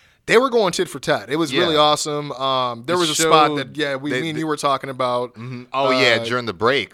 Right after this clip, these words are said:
Speaker 2: which,
Speaker 1: yeah,
Speaker 2: uh,
Speaker 1: yeah.
Speaker 2: like you said, I mean, you couldn't take your eyes off it. It was picture in picture, which was smart.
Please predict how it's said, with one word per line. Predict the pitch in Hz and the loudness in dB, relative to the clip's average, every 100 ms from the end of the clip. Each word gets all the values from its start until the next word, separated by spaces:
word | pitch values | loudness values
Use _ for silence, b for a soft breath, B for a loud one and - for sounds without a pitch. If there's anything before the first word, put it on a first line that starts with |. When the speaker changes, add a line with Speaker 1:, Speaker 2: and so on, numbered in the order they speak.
| - | -12
Speaker 2:
which, | 117 139 | -4 -2
Speaker 1:
yeah, | 127 113 104 | -2 -6 -6
Speaker 2:
uh, | 117 113 | -6 -6
Speaker 1:
yeah. | 113 | -4
Speaker 2:
like | 120 117 | -4 -4
you | 117 | -8
said, | - 139 | -4 -4
I | 120 | -4
mean, | 127 | -6
you | |
couldn't | 143 180 175 | -2 -2 0
take | 170 | -2
your | 127 | 2
eyes | 120 135 120 | 2 2 2
off | 107 | 0
it. | 101 | -4
It | 107 | -6
was | 120 143 - | 0 0 0
picture | 160 147 127 | -6 -6 -6
in | 113 | -8
picture, | 104 135 - 110 | -4 -6 -4 -6
which | 104 - | -6 -10
was | 104 | -8
smart. | - 135 135 95 | -4 2 2 2